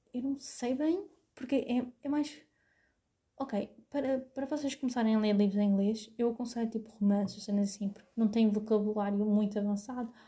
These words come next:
ou muito complicado, percebem? Porque, sei lá, quando é fantasia, epá, fantasia em inglês acho que para mim não. Porque tem mesmo aqueles termos específicos que uma pessoa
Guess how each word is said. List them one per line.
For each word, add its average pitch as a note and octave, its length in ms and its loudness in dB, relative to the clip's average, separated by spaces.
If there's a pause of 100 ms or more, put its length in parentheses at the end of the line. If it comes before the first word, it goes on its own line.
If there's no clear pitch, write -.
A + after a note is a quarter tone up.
(320)
ou A#3 120 2
muito A3+ 280 4
complicado, A3+ 580 2
percebem? F#3+ 340 -8
Porque, - 280 -18
sei - 140 -10
lá, - 240 -10 (380)
quando C4 160 0
é B3+ 60 4
fantasia, A#3 760 6
epá, G#3 220 -10
fantasia A#3 380 2
em A3+ 60 10
inglês A3 340 8
acho G#3 200 -6
que - 80 -20
para G#3+ 120 -2
mim G3+ 200 4
não. F3+ 200 -2 (600)
Porque - 400 -10 (120)
tem C#4+ 120 0
mesmo D4 160 6
aqueles C4+ 280 -2
termos C4 300 0
específicos - 880 -4
que - 100 -10
uma C4 100 4
pessoa C4+ 240 -6